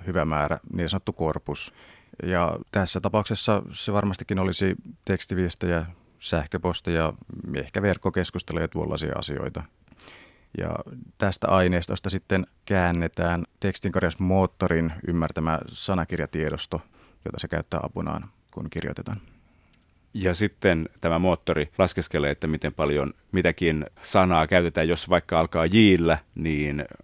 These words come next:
Speaker 2: että mikä on yleisin sana, ja se veikkaa sitä yleisin, kun kirjoitan jiin, ohjelmistokehittäjä Pekka Vuorela.
Speaker 1: No periaatteessa näin.
Speaker 2: Kuulostaa yksinkertaiselta.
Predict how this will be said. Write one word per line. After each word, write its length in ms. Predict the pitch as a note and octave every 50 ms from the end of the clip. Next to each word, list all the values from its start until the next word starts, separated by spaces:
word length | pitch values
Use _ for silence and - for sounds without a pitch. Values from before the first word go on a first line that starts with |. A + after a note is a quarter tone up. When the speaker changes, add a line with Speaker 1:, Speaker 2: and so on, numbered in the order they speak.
| - _ _ _ _
Speaker 2:
että 120 | - - E2+
mikä 200 | E2+ E2 - D#2+
on 60 | D#2+ -
yleisin 420 | A2 G2+ F#2 F2 E2 D#2 E2+ D#2+
sana, 280 | D2+ - E2+ D#2+ D#2+ D2
ja 140 | D2 D2 D2+
se 140 | - D#2
veikkaa 280 | D#2 D#2+ D2+ - - D#2+
sitä 120 | D#2 -
yleisin, 420 | E2 F2 D#2+ C#2+ A1+ - - - - -
kun 160 | F#2+ E2+ C#2+
kirjoitan 400 | - E2+ D#2 D2+ - - D#2 D2 D2
jiin, 300 | E2+ F2 C2+ G#1 G1+ - - - -
ohjelmistokehittäjä 840 | - D2+ E2 D2+ C#2 C2+ C#2 - - - C#2 C2+ D2 - - C#2+ C#2
Pekka 240 | D#2+ D2+ - D#2
Vuorela. 360 | D2+ E2 D2 - - - - - - _ _ _ _ _ _ _ - -
Speaker 1:
No 380 | - C#3 C#3 C#3 C#3 C3+ - _ - - _ _
periaatteessa 640 | - C#3+ B2+ A2 F#2+ G2+ G#2+ - - C3 - - A2+
näin. 280 | F#2 E2 E2 E2 E2 E2+ F2+ F2+ - - _ _ _ _ _ _
Speaker 2:
Kuulostaa 340 | - B2+ A2 E2+ - - F#2+
yksinkertaiselta. 840 | G2 G2 - G2 E2 C#2+ D2 C#2 - - C2+ C#2 - G1+ G1+ -